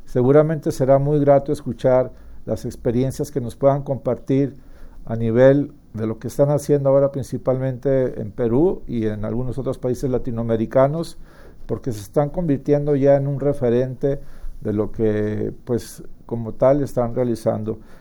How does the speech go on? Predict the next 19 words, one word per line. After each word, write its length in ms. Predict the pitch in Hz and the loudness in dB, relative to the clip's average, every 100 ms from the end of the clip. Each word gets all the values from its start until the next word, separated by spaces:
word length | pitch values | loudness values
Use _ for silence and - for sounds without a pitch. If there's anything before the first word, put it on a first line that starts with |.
| - | -8
Y 80 | 131 | 0
destacaría 580 | 127 131 143 151 156 160 | 2 2 4 6 6 6
también 360 | 175 160 165 | 4 4 4
a 60 | 156 | 4
Marta 320 | 135 131 151 | 2 2 2
Morelli, 560 | 143 147 147 135 131 135 - - - - - | 2 6 6 6 2 -4 -10 -18 -16 -16 -10
cuya 380 | 117 117 117 113 | -2 2 4 2
arquitect-, 520 | 113 110 127 120 - | 0 -4 -2 -2 -6
es, 240 | 113 113 - | -4 -4 -4
cuya 220 | 120 113 | -4 -2
arquitectura 640 | 113 123 127 - 147 147 | -4 -6 -6 0 2 4
también 540 | 147 127 127 131 139 131 | 2 0 2 0 0 -6
tiene 260 | 131 127 | -8 -6
un 140 | 131 135 | -4 -2
enfoque 600 | 135 - 143 135 143 127 | -2 2 2 2 0 -2
sola-, 420 | - 151 180 - - | -4 -4 -2 -4 -8
su-, 200 | - - - - | -12 -16 -18 -20
sumamente 1000 | - 170 175 170 170 165 151 175 170 - | -10 -4 -2 -2 -2 -4 0 2 2 0
humano, 600 | 131 120 123 123 113 107 | -4 -4 -2 -2 -4 -8